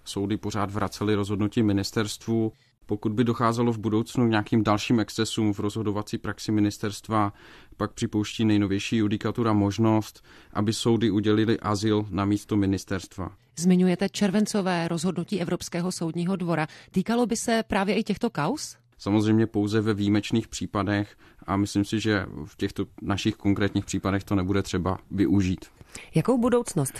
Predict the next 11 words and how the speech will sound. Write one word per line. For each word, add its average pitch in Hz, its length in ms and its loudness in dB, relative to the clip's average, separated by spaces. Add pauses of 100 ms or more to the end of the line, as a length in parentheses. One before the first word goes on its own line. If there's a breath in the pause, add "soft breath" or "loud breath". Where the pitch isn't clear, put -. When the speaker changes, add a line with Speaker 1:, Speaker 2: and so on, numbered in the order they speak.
Speaker 3:
tedy 156 480 2
nyní, 160 320 4
pane 160 220 2
Nováku, 160 400 2
vidíte 151 420 0
pro - 280 -2
těch, - 460 -4
eh, 131 720 2
sedm 143 300 2
desítek - 460 -2
Číňanů, 139 800 2